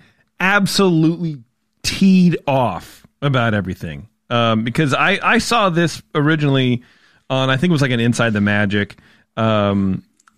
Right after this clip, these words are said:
post. And I was like, I literally, there's no way that I'm gonna read this.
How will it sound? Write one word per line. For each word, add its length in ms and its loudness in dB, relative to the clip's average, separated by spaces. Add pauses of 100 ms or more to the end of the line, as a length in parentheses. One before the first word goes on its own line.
(100)
post. 440 -2
And 220 0
I 40 2
was 120 0
like, 180 0
I 100 0
literally, 600 2
there's 320 0
no 380 4
way 360 0
that 140 0
I'm 120 2
gonna 180 0
read 280 0
this. 340 -8